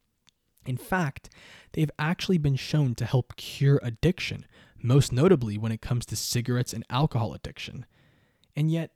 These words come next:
for some reason, psychedelics are still labeled as a Schedule One substance, which means that they are in the category for the most controlled substances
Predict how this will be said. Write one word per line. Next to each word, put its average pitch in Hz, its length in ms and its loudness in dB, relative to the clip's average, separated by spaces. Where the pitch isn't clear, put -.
for - 260 -4
some 180 560 -6
reason, 127 540 -4
psychedelics 165 580 0
are 131 120 -2
still - 520 0
labeled 143 320 0
as 117 140 -6
a 110 60 -6
Schedule 135 600 2
One 110 280 -2
substance, - 720 -4
which - 180 -4
means 156 220 4
that 113 120 -2
they 135 120 2
are 131 180 2
in 160 220 4
the 147 160 4
category 139 720 -2
for 123 220 0
the 123 320 2
most 147 500 4
controlled 131 480 -4
substances - 720 -4